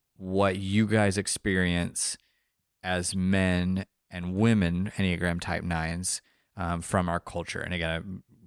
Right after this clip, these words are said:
going to keep saying this every time 'cause I think it's important. Culture is something we all create. It is not the enemy. It's just this soup that we're sitting in, right? So, that we're swimming in. So, what are the expectations that you feel,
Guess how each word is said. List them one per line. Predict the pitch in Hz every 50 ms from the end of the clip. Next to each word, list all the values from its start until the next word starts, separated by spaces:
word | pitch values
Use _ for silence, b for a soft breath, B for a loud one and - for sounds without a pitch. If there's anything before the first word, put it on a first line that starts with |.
| 101 90
going | 92 92 92 87
to | 87
keep | - - 110 104 -
saying | - 104 95
this | 92 87 -
every | 101 98 92
time | - 98 92
'cause | 92 90 85
I | 90
think | 90 92 92
it's | 85
important. | 87 - - 92 - - - b b b b b b -
Culture | 110 101 - - 104
is | -
something | 107 98 101 92
we | 95 92
all | 87 85 85
create. | - - 101 107 113 117 - -
It | 98
is | 95 90
not | 95 92 87 -
the | 92 90
enemy. | 92 95 101 101 104 101
It's | 87 -
just | - 92 - -
this | - 85 -
soup | - - - - - 110 - _ -
that | - 101
we're | 104 101
sitting | - - - - 117 - 87 82 80
in, | 78 76 78 85 -
right? | - 90 92 92 - -
So, | - 110 98 90 87 87
that | 87 92
we're | 90 90
swimming | - - 95 87 82 82
in. | 80 85 90 B B B B B B B
So, | B - - 120 104 98 90 87 87 92 - _ _ _ _ _
what | - 104 98 101 110 117 113 117
are | 117 113
the | 110 107 101 95 - -
expectations | - 107 - - - - - 101 _ - - - 104 101 - - - 85 82 82 82 85 92 - - -
that | 110 95 87
you | 107 104 104 107 95
feel, | - - - - 110 104 101 95 92 85 82 82 82 90 92